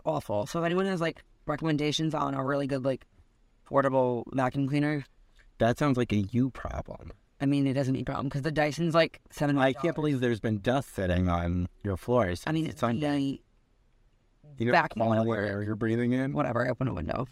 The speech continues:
Speaker 1: That's fine.
Speaker 2: All right. So being s-, so I want to ask you, being someone who deals with, you know, bad days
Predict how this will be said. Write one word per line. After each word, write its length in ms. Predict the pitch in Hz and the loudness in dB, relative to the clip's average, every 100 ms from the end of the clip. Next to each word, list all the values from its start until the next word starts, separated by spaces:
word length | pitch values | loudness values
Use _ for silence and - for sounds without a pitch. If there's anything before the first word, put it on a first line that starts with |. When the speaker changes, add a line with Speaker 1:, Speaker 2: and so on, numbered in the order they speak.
| - | -8
Speaker 1:
That's 160 | - - | -8 -8
fine. 240 | - - - - _ - | -6 -6 -8 -14 _ -6
Speaker 2:
All 100 | 98 - | -4 -4
right. 220 | - - - _ _ _ - - - - - - | -10 -16 -20 _ _ _ -20 -20 -20 -20 -20 -6
So 160 | - | -2
being 240 | 135 160 185 | 2 4 2
s-, 120 | 190 - | 0 -6
so 180 | - 120 | 0 2
I 60 | 117 | 4
want 220 | 131 139 | 2 2
to 100 | 151 | 2
ask 320 | 104 92 - | 2 0 0
you, 100 | 95 | -2
being 280 | 87 107 117 | 0 2 2
someone 320 | 117 117 113 | 2 2 2
who 160 | 101 104 | 2 0
deals 480 | 92 92 92 87 - | 0 2 2 2 0
with, 280 | 87 - - | -2 -2 -2
you 100 | 90 | -2
know, 100 | 82 | 0
bad 360 | - 85 85 | 0 0 -2
days 360 | 80 80 87 | -2 -2 -4